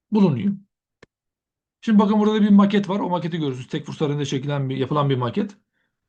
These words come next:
Orada çektim. Bakın burada Tekfur Sarayı'nı görüyorsunuz. Şöyle bakın sular dümdüz geliyor. Bak burada bir çıkıntı var. Şöyle. Aşağı doğru kayıyor. İşte bu alan şu fazlalık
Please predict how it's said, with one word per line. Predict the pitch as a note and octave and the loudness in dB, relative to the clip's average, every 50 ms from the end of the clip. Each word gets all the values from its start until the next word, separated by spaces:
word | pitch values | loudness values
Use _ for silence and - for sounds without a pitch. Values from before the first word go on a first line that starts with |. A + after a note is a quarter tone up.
| _ _ _ _ - | _ _ _ _ -12
Orada | G#3 - D3 D3+ C#3+ D3+ | -8 -6 -6 -4 -4 -6
çektim. | C3 - C3 B2 - - F3+ E3 | -6 -6 -8 -8 -6 -6 -4 -2
Bakın | D3+ C#3 D#3+ D#3+ | -2 -2 0 0
burada | E3+ E3 F#3 F#3+ G3 G3+ G3 - _ _ _ _ _ _ | 0 2 2 2 2 0 -2 -6 _ _ _ _ _ _
Tekfur | - G3 F#3 E3+ F3 E3 | -2 -2 -2 -2 -2 -4
Sarayı'nı | E3 E3 C#3+ C#3+ C3+ C3+ | -2 -2 0 0 0 0
görüyorsunuz. | B2+ B2+ B2+ B2+ B2 A#2 - F3 A#3+ - - - _ _ _ _ _ _ _ _ _ _ _ | -2 -2 -2 -2 -4 -4 -2 -2 -2 -2 -4 -10 _ _ _ _ _ _ _ _ _ _ _
Şöyle | - - - F#3+ E3+ E3 D#3 | -8 -2 0 2 2 2 0
bakın | C#3+ C3 | -2 -4
sular | C#3 - - F#3 F3 E3+ E3 D#3+ D#3+ G3+ D#3 | -6 -8 -6 -4 -2 -2 -2 -2 -4 -4 0
dümdüz | F3+ G3 F3+ D#3+ C#3+ C#3 C3 C3 | 0 2 2 0 -2 -4 -6 -4
geliyor. | B2+ E3+ F3+ F#3 G3 G#3 A3 G3+ | -2 -2 0 2 0 0 0 -2
Bak | F3+ E3 E3 D#3+ | -6 -8 -8 -8
burada | E3 D#3 D3+ C#3+ | -8 -6 -6 -6
bir | C#3+ | -8
çıkıntı | C#3+ - - - G3 F3 E3 A3 G#3+ | -10 -10 -6 -4 -4 -2 -2 -2 -2
var. | A3 A#3 A#3+ - - _ _ _ _ _ _ _ _ _ _ _ _ _ | -2 -4 -4 -6 -12 _ _ _ _ _ _ _ _ _ _ _ _ _
Şöyle. | - - G#3+ G3 D#3 A#2 G#2 G2+ G2+ - - _ _ _ _ _ - | -6 0 0 2 2 2 0 -2 -6 -8 -12 _ _ _ _ _ -18
Aşağı | - - - E3 C3+ | -16 -12 -8 -8 -6
doğru | C#3 C#3+ | -6 -6
kayıyor. | C#3 B2+ A2+ | -6 -6 -8
İşte | - - C3+ C#3+ E3 | -10 -8 -6 -2 2
bu | G#3 A#3+ A3 | 2 4 4
alan | F#3 D3 D3+ F#3+ D#4 D4 B3 | 4 4 2 0 0 -2 -8
şu | G3+ - - G3+ - - - | -12 -8 -6 -6 -6 -6 -10
fazlalık | _ - E3+ D3 C3+ C3 C3 E3 G3 - - - _ | _ -6 -6 -4 -2 -2 -2 -2 -4 -6 -8 -20 _